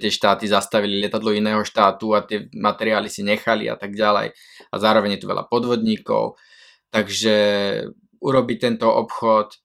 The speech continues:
tak, aby sa na ňom nikto neobohacoval, aby nikto nebol okradnutý a aby sa to dostalo včas a aby sa to dostalo do, v dobrých štandardoch a v dobrej kvalite a aby tí ľudia boli naozaj ochránení a aby lekári nemali nejaké fejky na tvári, ktoré vlastne sú, není vôbec funkčné, ale aby naozaj mali certifikované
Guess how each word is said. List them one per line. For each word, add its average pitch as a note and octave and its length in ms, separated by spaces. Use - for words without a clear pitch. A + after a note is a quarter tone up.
tak, B2 180
aby A2 160
sa A2+ 160
na A2 80
ňom G#2+ 80
nikto G#2 240
neobohacoval, A2 880
aby G#2+ 140
nikto G#2+ 240
nebol G#2 340
okradnutý A#2 720
a A2 160
aby G#2+ 80
sa - 160
to A2+ 80
dostalo G#2+ 320
včas C3 560
a G#2 160
aby G#2 80
sa G#2+ 140
to A2+ 100
dostalo G#2+ 400
do, A2 80
v - 240
dobrých A2+ 400
štandardoch B2 800
a G#2 80
v G#2 60
dobrej G2+ 340
kvalite C3 480
a - 240
aby G#2+ 160
tí - 100
ľudia A2 300
boli A#2 160
naozaj A2 400
ochránení B2+ 640
a - 100
aby A2+ 160
lekári A2 400
nemali G#2+ 400
nejaké G2+ 400
fejky B2+ 400
na A2 160
tvári, G#2 480
ktoré G#2 320
vlastne G2+ 320
sú, G#2+ 140
není G#2 180
vôbec G2 240
funkčné, C3+ 480
ale G2+ 240
aby G#2 80
naozaj G#2+ 320
mali G#2 240
certifikované G#2+ 800